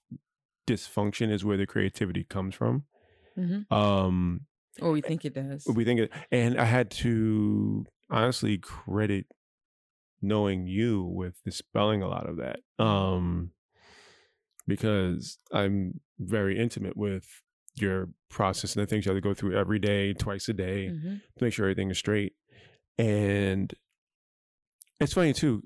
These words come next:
Speaker 1: the, one of the things you talk about when you're, were off or when you didn't have your meds was the productivity, writing a book in a week and
Speaker 2: Ugh.
Speaker 1: all the craziness.
Speaker 2: It's
Speaker 1: Um,
Speaker 2: amazing.
Speaker 1: but that said, I'm watching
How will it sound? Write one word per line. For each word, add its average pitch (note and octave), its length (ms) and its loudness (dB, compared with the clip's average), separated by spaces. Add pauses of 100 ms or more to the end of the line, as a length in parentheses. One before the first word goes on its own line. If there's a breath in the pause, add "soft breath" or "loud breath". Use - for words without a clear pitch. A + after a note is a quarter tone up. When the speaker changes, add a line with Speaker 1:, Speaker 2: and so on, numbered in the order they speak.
(120)
Speaker 1:
the, G#2+ 720 4
one A#2+ 140 4
of B2+ 40 4
the B2+ 60 0
things A#2 300 2
you A2+ 80 2
talk G2 320 0
about F#2 500 0
when G2 180 0
you're, F#2+ 420 0 (120)
were G2 200 2
off G2+ 400 0
or G#2+ 120 0
when G#2 120 2
you G2+ 60 2
didn't G2+ 220 2
have G2+ 160 4
your F#2 100 0
meds F2 320 0 (560 soft breath)
was F#2 640 0
the A2+ 80 -2
productivity, F2 680 -2 (100)
writing G2 280 2
a F#2 60 -2
book F#2 240 -4
in F2+ 80 0
a D#2+ 60 0
week D#2+ 340 -4
and - 80 0
Speaker 2:
Ugh. E2+ 140 4
Speaker 1:
all G2 280 2
the G2+ 60 -2
craziness. F#2 640 -2 (220)
Speaker 2:
It's - 100 -2
Speaker 1:
Um, F#2+ 360 4
Speaker 2:
amazing. C3+ 640 -2 (1500 soft breath)
Speaker 1:
but D3+ 300 -2
that C3+ 360 0
said, A2 600 0 (100)
I'm G#2 320 -2
watching G#2+ 720 0